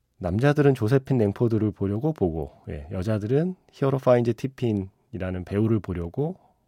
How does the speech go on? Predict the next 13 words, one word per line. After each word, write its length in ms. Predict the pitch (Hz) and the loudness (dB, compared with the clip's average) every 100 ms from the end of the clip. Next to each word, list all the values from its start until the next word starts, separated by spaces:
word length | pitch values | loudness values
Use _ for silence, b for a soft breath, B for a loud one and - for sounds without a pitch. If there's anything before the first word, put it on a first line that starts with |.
| _ - | _ -14
보고, 340 | 67 - - b b b _ | -12 -12 -14 b b b _
서로 420 | - 123 147 170 _ _ - | -6 -2 -2 -2 _ _ 0
동상이몽으로 1000 | 113 117 131 135 113 104 131 127 98 98 | 4 4 6 6 6 6 6 6 4 2
커플이 680 | - 127 - 85 82 135 - | -2 -4 -8 -10 -8 -10 -10
함께 280 | 117 117 107 | -12 -6 -6
보는 260 | 95 95 | -4 -6
영화이기도 460 | 76 82 78 82 104 | -8 -12 -14 -14 -14
하죠. 280 | 90 98 110 b b b b b b b b _ _ _ _ _ | -14 -16 -18 b b b b b b b b _ _ _ _ _
어, 580 | 113 98 98 98 104 110 _ B B _ | -10 -8 -8 -10 -12 -14 _ B B _
그리고 200 | 139 151 | -6 -2
제가 320 | 123 113 135 | 0 4 4
이 140 | 120 139 | 6 4
노래 680 | 131 123 123 120 117 110 | 6 8 8 6 4 0